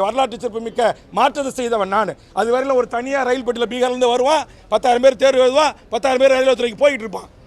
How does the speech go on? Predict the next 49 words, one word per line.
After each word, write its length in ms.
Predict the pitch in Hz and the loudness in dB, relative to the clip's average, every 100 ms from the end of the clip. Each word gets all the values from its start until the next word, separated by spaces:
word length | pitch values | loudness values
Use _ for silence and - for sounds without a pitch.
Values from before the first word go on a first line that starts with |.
| - | -6
அப்ப 80 | 247 262 | -4 -2
இதெல்லாம் 260 | 269 294 269 | -2 0 -2
தடுக்க 180 | 285 285 | -2 -2
வேண்டிய 160 | 269 247 | -2 0
பொறுப்பு 220 | 262 285 | 0 0
இந்த 80 | 254 | -2
நாட்டுல 220 | 254 254 269 | -2 -2 -4
இருக்கிற 180 | 254 254 | -2 -2
அ 40 | 277 | -4
தி 60 | 269 | -6
மு 80 | 254 | -6
க, 40 | 247 | -6
திமுக 260 | 269 277 247 | -6 -4 0
ஆட்சிக்கு 300 | 262 269 240 262 | 0 -2 -6 -2
இருக்கு. 220 | 320 - 226 - - - | 0 2 0 -2 -14 -8
நீங்க 160 | 247 - | -6 0
செய்யல. 240 | 302 330 294 208 - - | 2 4 2 0 -10 -4
நான் 180 | 220 226 | 0 2
ஒரு 80 | 254 | 4
ஆள் 160 | 285 269 | 6 6
எம் 100 | 262 | 4
எல் 80 | 269 | 4
ஏ 20 | 254 233 | 4 2
உள்ள 160 | 285 262 | 2 2
வந்து 160 | 269 269 226 - | 2 0 -2 -4
நீங்க 140 | 240 175 | -6 0
செய்ய 120 | 269 302 | 2 4
வைக்கிறேன், 340 | 269 302 285 240 - 294 | 2 2 2 0 -2 0
செஞ்சிருக்கிறேன். 520 | 359 339 262 226 - - - - | 2 0 -4 -6 -8 -18 -20 -6
இது 140 | 220 | -4
உங்களுக்கு 240 | 240 233 202 | -2 -4 -4
தாங்க 140 | 233 254 | -4 -4
முடியல. 200 | 208 156 - - - - | -6 -8 -12 -20 -20 -4
நேத்துக்கு 300 | 233 240 226 | -4 -4 -4
நான் 120 | 233 | -2
சொல்லி 140 | 285 285 | -2 0
காட்டிட்டு 300 | 247 233 196 | -4 -4 -8
தான், 120 | 170 - - - | -8 -8 -20 -16
அண்ணா 120 | 196 262 220 | -4 -4 -4
தி 60 | 240 | -6
மு 60 | |
க 40 | 226 | -2
ஆட்சியில 260 | 226 220 226 190 - - - | -2 -2 0 0 -2 -12 0
வேல்முருகன் 420 | 262 254 240 220 | 0 2 -2 0
ஆலோசனை 260 | 240 240 240 | -2 -2 -6
சொல்லி 180 | 208 240 | -4 0
தான் 120 | 220 - - | -2 -2 -4
மருத்துவக் 300 | 233 262 226 | -2 -2 -2
கல்லூரி 200 | 233 | 0